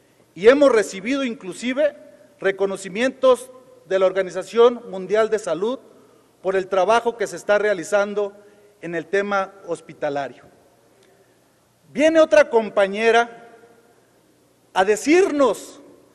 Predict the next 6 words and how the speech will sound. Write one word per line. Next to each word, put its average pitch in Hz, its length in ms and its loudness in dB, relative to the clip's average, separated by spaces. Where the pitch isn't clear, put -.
que 185 120 -4
no 226 120 -4
sabemos 220 640 0
nada 170 600 -4
cuando 190 420 0
ellos 247 480 -2